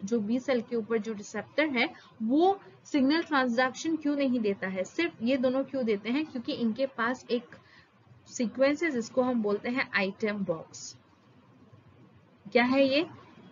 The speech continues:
इम्यूनो रिसेप्टर, इम्यूनो रिसेप्टर,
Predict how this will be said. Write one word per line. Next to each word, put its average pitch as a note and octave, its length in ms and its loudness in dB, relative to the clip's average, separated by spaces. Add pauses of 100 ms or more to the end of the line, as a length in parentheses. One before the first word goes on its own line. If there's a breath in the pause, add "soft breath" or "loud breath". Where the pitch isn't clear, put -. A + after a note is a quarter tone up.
(260)
इम्यूनो A#3 680 4 (1300)
रिसेप्टर, A3 800 2 (2000)
इम्यूनो A#3 460 10
रिसेप्टर, A#3+ 760 2